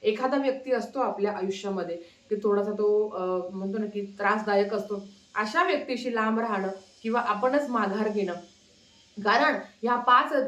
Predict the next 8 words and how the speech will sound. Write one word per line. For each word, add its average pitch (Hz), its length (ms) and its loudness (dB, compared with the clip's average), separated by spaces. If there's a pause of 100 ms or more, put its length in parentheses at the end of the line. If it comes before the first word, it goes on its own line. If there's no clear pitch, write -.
दिवसाच्या 240 440 -6
कालावधीमध्ये 208 760 2
माता 208 280 0
लक्ष्मीला 240 460 -2
आव्हान 220 420 2
आपण 247 300 -2
करणार 214 300 0
आहोत 208 160 2